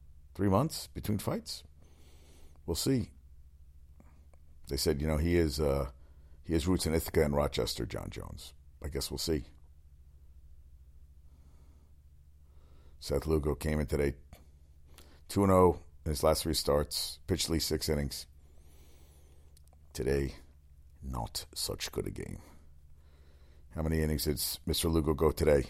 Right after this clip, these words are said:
I like when I read those stats before, then, then I look at the game. Yeah, he went five innings. All right, five innings, eight hits, five runs,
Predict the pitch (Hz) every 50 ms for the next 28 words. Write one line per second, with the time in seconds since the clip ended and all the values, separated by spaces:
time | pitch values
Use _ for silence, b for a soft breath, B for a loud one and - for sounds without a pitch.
0 | - - - - - - - - b b b b b b b b b b - 90
1 | 101 90 92 98 92 90 90 80 82 76 - - 82 80 76 - - 80 76 -
2 | 78 76 73 71 71 76 76 73 71 - - 71 80 80 78 78 78 73 - 73
3 | 71 71 76 76 73 76 71 67 b b b b b b b b b b b -
4 | - - 52 - - - - 87 90 95 - - 156 160 143 123 113 113 - 85
5 | 87 82 82 - - - 104 107 117 117 117 113 98 - - 95 90 90 95 87
6 | - - - 78 78 78 65 69 67 67 60 - - - - -